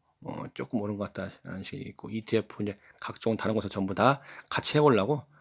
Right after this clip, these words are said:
발키리도 신청을 했더라. 아, 뭐 얘기가 있습니다. 신청을 하는 건 좋은데 이제 승인이 되느냐가 문제겠죠.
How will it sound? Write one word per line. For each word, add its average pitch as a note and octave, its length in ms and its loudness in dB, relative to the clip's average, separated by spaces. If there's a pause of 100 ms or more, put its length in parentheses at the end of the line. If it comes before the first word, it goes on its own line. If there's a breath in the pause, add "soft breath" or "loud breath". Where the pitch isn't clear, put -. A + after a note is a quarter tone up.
(120 soft breath)
발키리도 G#2 520 0
신청을 A2+ 380 -2
했더라. A2+ 500 6
아, - 240 -8
뭐 G#2 180 -10
얘기가 G2 220 -8
있습니다. - 480 -10 (440 loud breath)
신청을 E3 300 8
하는 G#3 140 6
건 A#3 140 10
좋은데 A2 260 6
이제 G2 100 0
승인이 G#3 300 4
되느냐가 D#3+ 360 6
문제겠죠. G#2 680 2